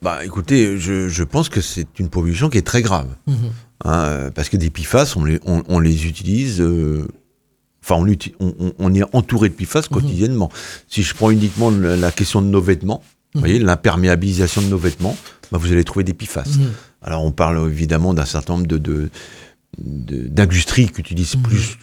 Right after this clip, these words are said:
Speaker 1: que d'autres ce, ce, ce genre de, de, de, de polluants éternels.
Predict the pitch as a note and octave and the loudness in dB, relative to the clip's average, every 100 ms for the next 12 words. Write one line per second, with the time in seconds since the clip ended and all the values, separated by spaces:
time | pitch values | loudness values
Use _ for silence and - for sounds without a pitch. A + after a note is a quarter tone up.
0 | - F#2 G2 G2+ - E2 C#2+ - D#2 C#2 | -2 2 4 4 0 -6 -6 -4 -4 -2
1 | B1 A1+ - D#2 E2 - F#2 E2+ F2+ D#2+ | -6 -8 -6 -4 -4 -4 -6 -2 -2 0
2 | D#2 D#2 F#2+ - - - D#2+ F2+ F2+ E2+ | -2 -2 -4 -6 -6 -6 -2 0 4 4
3 | D#2+ D#2+ F2+ D3 F#3+ | 4 4 6 6 4